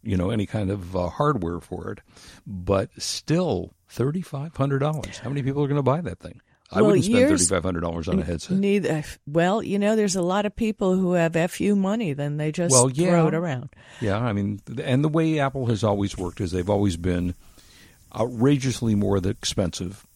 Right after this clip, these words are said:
Speaker 1: you know, uh, computers versus P Cs. I mean, we know that a high-end Apple computer can be probably close to three thousand dollars, where a high-end laptop for a, a P C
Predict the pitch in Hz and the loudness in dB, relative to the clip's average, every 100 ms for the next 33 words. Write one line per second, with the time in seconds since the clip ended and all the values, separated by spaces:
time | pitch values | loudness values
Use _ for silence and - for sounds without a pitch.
0 | _ 135 98 80 - - 90 92 95 98 | _ -2 0 0 -10 -16 -12 -12 -10 -14
1 | - 104 - 131 104 98 _ _ _ - | -4 -2 2 2 2 -2 _ _ _ -12
2 | 92 101 - 95 - 113 92 - 82 82 | -2 -2 -2 -10 -4 -4 -4 -4 -4 -6
3 | - - 95 92 98 110 107 95 90 90 | -14 -6 -4 -2 0 2 2 0 -2 -4
4 | - - - - 120 117 110 101 - 101 | -6 -20 -20 -4 -2 -2 -4 -6 -6 -8
5 | - - - 113 101 101 101 90 98 98 | -8 -12 -6 -2 -2 0 -2 0 -2 -2
6 | - - 151 208 214 135 101 - 92 104 | -8 -2 0 2 0 2 0 0 -4 -2
7 | 85 87 82 - 90 87 104 - - - | 0 -2 -4 -6 -6 -4 -8 -10 -20 -20
8 | - - 107 101 90 107 107 107 104 104 | -20 -12 -2 0 2 0 0 0 -2 0
9 | 104 - - 95 - 95 90 - - 104 | 0 -2 -4 -4 -4 -4 -4 -6 -12 -6
10 | 92 - 107 90 - 135 104 98 | -6 -2 -2 -2 2 2 4 0